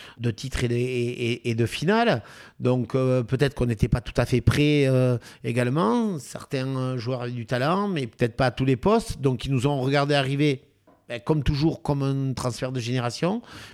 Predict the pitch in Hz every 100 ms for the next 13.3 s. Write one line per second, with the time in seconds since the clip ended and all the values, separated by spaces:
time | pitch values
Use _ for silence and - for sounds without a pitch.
0 | - 120 127 127 165 160 - 143 139 127
1 | 170 269 - - 160 131 123 120 113 160
2 | 226 _ - - - - - - - -
3 | 180 135 214 233 202 156 147 139 139 135
4 | 139 120 - _ _ - - 135 147 127
5 | 123 117 196 214 226 208 - - 123 151
6 | 151 - 123 139 131 113 143 135 127 -
7 | 180 185 151 139 135 135 131 - _ 127
8 | 127 143 151 139 160 151 196 160 151 147
9 | 139 135 135 135 143 147 156 156 - 147
10 | 143 139 131 - - - - 120 143 143
11 | 156 160 156 214 196 139 117 - - -
12 | _ - - 120 123 143 147 139 143 151
13 | 151 123 117